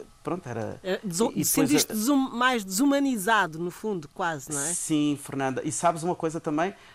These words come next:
Speaker 1: Eh, por exemplo, eh, nós às vezes falamos do, dos drogados e não sei o quê, e na al-, pronto, e eu na altura tinha essas coisas, né? Eu já era, eu já era cego, já era preto, já era, já era gay, e ainda tinha,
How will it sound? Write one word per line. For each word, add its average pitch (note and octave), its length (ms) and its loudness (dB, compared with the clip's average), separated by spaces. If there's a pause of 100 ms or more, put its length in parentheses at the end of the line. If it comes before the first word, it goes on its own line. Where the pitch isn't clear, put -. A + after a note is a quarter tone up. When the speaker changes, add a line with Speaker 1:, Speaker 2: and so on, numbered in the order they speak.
(340)
Speaker 1:
Eh, - 120 -12 (120)
por - 120 -6
exemplo, C3 560 -6
eh, A#2 320 -2 (480)
nós C#3 280 2
às D3 140 -2
vezes C#3+ 380 -6 (240)
falamos C#3+ 480 -4
do, G#2+ 340 -12 (580)
dos A2+ 240 -12
drogados A#2+ 800 4
e B2+ 60 -6
não B2 100 -6
sei C3+ 180 -6
o B2+ 40 -10
quê, C#3+ 360 -6
e D3 60 -4
na C#3 120 -2
al-, B2+ 180 -4 (320)
pronto, E3+ 320 -4
e B2+ 80 -4
eu C3+ 100 -2
na D3 100 0
altura D3+ 280 -2
tinha E3+ 180 -4
essas F3 240 -8
coisas, D3+ 400 -4
né? D3 220 -6 (260)
Eu F#3+ 140 4
já A3 180 6
era, A#3 240 6
eu E3+ 140 0
já F3+ 140 2
era B3 180 6
cego, B2 440 0
já C3+ 140 2
era A3 140 6
preto, G#3+ 680 0
já C#3 260 0
era, G3 340 2
já D#3 240 2
era A3 160 4
gay, D3 340 2
e D3+ 160 0
ainda F3+ 160 0
tinha, G3 400 -2